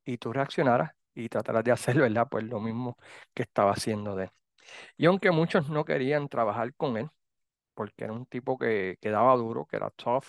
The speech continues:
que no comía cuento en ese ring, eh, la realidad es que en esa década, si querías hacer buen dinero,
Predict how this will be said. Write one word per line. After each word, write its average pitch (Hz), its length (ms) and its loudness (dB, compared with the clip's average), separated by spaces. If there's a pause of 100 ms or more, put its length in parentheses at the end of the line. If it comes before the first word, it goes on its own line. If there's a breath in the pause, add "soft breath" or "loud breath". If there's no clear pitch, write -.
que 82 300 -8 (540 soft breath)
no 117 160 -6
comía 127 380 2
cuento 123 400 -2
en 120 100 -2
ese 156 220 0
ring, 139 160 0 (560 loud breath)
eh, 113 300 -2
la 120 140 2
realidad 120 380 2
es 156 120 -2
que 156 100 -2
en 131 140 -2
esa 131 520 2
década, 113 460 0
si - 160 -16
querías 110 300 -4
hacer 127 260 0
buen 139 320 -2
dinero, 127 380 -2